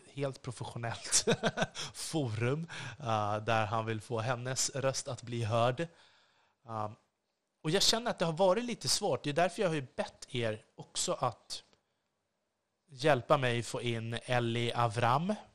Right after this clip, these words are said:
den här coola svenska tjejen som är skådespelare i Indien. Hon har, eh, två Netflix, eh, filmer nu, och hon har varit med i massa filmer i,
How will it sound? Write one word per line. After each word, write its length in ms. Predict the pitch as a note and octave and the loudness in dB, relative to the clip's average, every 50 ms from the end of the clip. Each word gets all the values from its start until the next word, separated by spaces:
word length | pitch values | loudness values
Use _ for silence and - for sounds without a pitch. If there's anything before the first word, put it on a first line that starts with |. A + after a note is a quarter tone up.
| _ _ _ _ _ _ _ _ _ _ _ _ _ _ _ _ - - - | _ _ _ _ _ _ _ _ _ _ _ _ _ _ _ _ -18 -10 -4
den 280 | A#2+ A2+ A2 A2+ A2 | -2 0 0 0 0
här 140 | A2+ A#2 A#2 | 0 -2 -2
coola 440 | A2 - - - C3+ B2+ A#2+ A#2+ A#2+ | -2 -4 -4 -4 -2 0 2 0 2
svenska 420 | - - - B2+ A#2+ A2+ - - | 2 2 0 0 0 -2 -2 0
tjejen 440 | A2+ - - A#2+ A#2+ B2 B2 B2 A#2+ | 0 0 0 0 0 0 -2 -2 -2
som 180 | - - B2+ A#2+ | -2 -4 -4 -2
är 40 | A#2 | -4
skådespelare 840 | - - C3 B2 A#2 A2+ A2 - - - A#2+ A#2 A#2 A#2 A2+ A#2 | -4 -2 -2 -4 -2 -2 -2 -4 -2 0 0 2 2 2 2 0
i 180 | A#2+ A#2+ A#2+ A#2+ | -2 -2 -4 -6
Indien. 340 | A#2+ A#2+ A#2+ B2 B2 B2 | -4 0 0 0 0 0
Hon 220 | A#2+ B2+ B2 A#2 A#2 | -2 -4 -4 -4 -2
har, 400 | A#2 A2+ A#2 A#2 A#2 A2+ A2+ A2+ | 0 2 2 2 2 0 0 0
eh, 60 | A2 - - - - - - _ _ _ - | -2 -4 -8 -18 -20 -20 -20 _ _ _ -16
två 340 | - - - C3 B2 B2 | -12 -6 -4 0 0 0
Netflix, 720 | A#2+ B2 B2+ A#2+ - - - B2+ A#2+ - - - - - - | 0 0 -2 -6 -6 -8 -6 -6 -6 -4 0 2 2 2 2
eh, 240 | C3 B2 A#2+ A#2+ A2 - - _ _ | 0 -6 -8 -8 -10 -12 -16 _ _
filmer 500 | _ - - - C#3 C#3 C#3 C#3 C3+ C3+ | _ -14 -6 -4 -4 -2 -2 0 0 0
nu, 340 | C3+ C3+ C3+ C3+ C#3+ D3+ D#3+ | 0 0 0 -2 -2 -2 -4
och 320 | - - C3 B2 A#2+ A#2+ A#2 | -6 -4 -2 0 0 0 0
hon 120 | A#2+ A#2+ | -2 -2
har 100 | A#2+ A#2+ | -2 -2
varit 200 | A#2 A#2 A#2 A2+ | 0 -2 -2 -2
med 260 | A#2 A2+ A2+ A2+ A2+ | -4 -4 -4 -4 -4
i 60 | A2+ | -4
massa 300 | A2+ A#2+ B2+ A2 - - | -4 -6 -4 -4 -4 -6
filmer 440 | - - - B2+ B2 A#2+ A#2+ A#2 A#2 | -4 -4 -6 -6 -4 -4 -4 -4 -4
i, 400 | A#2+ A#2 A2+ A2 A2+ A2+ A2 A2 | -4 -4 -4 -4 -2 -4 -4 -6